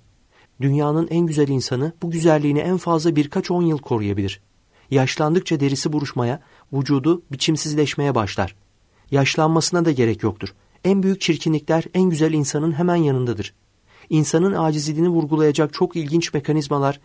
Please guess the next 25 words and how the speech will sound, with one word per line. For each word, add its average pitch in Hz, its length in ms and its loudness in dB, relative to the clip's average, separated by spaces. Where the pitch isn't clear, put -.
bedenine 135 360 2
yerleştirilmiştir. 107 880 -4
Birkaç 165 380 -2
gün 170 180 0
yıkanmasa 165 680 -2
bedeninde 131 520 2
kötü - 260 -4
kokular 160 380 0
oluşmaya 139 500 -2
başlar. 98 400 -4
Ne 151 100 4
kadar 147 300 0
çekici 139 600 -2
ve 151 100 4
alımlı 139 400 2
dursa 139 340 0
da 139 280 -4
en 180 200 4
büyük 170 260 2
acizliğini 135 600 0
yaşayacak, 120 580 -2
herkes 160 420 2
gibi 180 180 -2
tuvalete 139 380 2
gidecektir. 101 540 -4